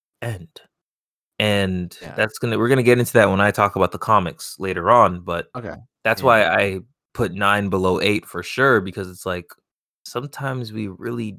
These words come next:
Speaker 1: don't need there to be a big crazy fight.
Speaker 2: Okay.
Speaker 1: Sometimes it's okay f-, for it just to end without that, if that makes sense. You
Speaker 2: Okay.
Speaker 1: know, like
Speaker 2: Yeah,
Speaker 1: you
Speaker 2: that, that makes, that makes sense.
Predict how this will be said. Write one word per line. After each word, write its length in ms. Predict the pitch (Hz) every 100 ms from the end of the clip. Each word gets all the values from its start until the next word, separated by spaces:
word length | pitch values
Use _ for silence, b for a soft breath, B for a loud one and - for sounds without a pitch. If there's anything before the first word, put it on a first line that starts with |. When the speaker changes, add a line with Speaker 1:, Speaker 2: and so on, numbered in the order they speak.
| -
Speaker 1:
don't 320 | 113 104 95
need 480 | 98 101 95 87 87
there 180 | 90 87
to 80 | 85
be 200 | 87 87
a 60 |
big 380 | 82 - 87 80
crazy 460 | - 82 85 80 78
fight. 340 | - - - _ _ _ _ _ _ _ _ _ _ _ _ _
Speaker 2:
Okay. 60 | -
Speaker 1:
Sometimes 520 | 117 110 113 101 92
it's 120 | 90
okay 420 | 98 - 98 90
f-, 160 | 87 - _ _ _ _
for 160 | - 92 87
it 180 | 80
just 280 | - 87 -
to 120 | - - _ _
end 560 | 98 95 85 80 78 - - _ _ _ _
without 500 | 95 - - 85 - _ _ _ _
that, 240 | 151 - _ _ _ _ _ _ _ -
if 60 |
that 140 | 98 82
makes 200 | 82 -
sense. 380 | - - - - _ _ _ _ _ _ _
You 60 | 104
Speaker 2:
Okay. 40 | 87
Speaker 1:
know, 240 | 82 85 B 95
like 80 |
Speaker 2:
Yeah, 180 | 247 185
Speaker 1:
you 40 | 190
Speaker 2:
that, 120 | 202
that 80 | 202
makes, 180 | 170 -
that 80 | 190
makes 140 | 151
sense. 300 | - 120 123